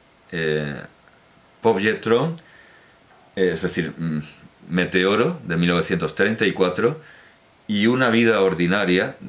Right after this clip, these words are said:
también de mil novecientos treinta y cuatro. La trilogía de novelas de Karel Čapek, que aquí tenemos en traducción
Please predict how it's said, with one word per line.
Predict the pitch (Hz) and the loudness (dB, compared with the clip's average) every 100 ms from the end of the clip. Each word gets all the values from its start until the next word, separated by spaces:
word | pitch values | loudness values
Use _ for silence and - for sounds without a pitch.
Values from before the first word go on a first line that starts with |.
| - | -8
también | - 90 98 107 | -2 0 0 0
de | 87 | 0
mil | 85 | 2
novecientos | 87 76 85 - - | 0 -2 -6 -6 -6
treinta | 82 78 | -4 -4
y | |
cuatro. | - 65 76 76 | -6 -6 -6 0
La | 101 104 | 0 0
trilogía | 113 104 95 - 117 120 | 0 2 2 2 2 4
de | 110 | 2
novelas | 92 85 98 113 143 - - - - - _ | 0 2 2 0 -4 -8 -20 -20 -20 -20 _
de | - 85 | -6 0
Karel | 101 82 76 | 2 0 0
Čapek, | - 80 76 - - | -2 -4 -4 -10 -6
que | 80 | -4
aquí | - 90 | -2 -2
tenemos | 95 87 90 90 | 0 0 0 -2
en | |
traducción | 85 87 82 - 98 107 117 127 | -2 -2 -2 -2 2 2 2 -4